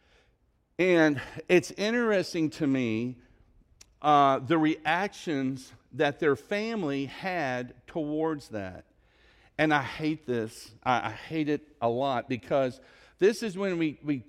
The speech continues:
we start to make church something that we can do. This is,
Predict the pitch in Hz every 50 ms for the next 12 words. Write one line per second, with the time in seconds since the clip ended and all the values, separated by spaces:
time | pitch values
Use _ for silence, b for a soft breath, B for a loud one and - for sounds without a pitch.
0 | - - 131 160 143 - - 196 190 185 180 - - 185 165 160 156 143 120 -
1 | - - 175 151 - - - - 160 147 - - 151 147 135 123 - - 123 143
2 | 131 - - 131 113 107 104 98 110 123 120 123 113 95 87 - - - _ _
3 | _ _ _ _ _ _ _ _ _ _ _ _ _ _ _ _ _ _ _ _
4 | _ _ _ _ _ _ _ _ _ _ _ - 156 151 - 180 160 151 135 110
5 | -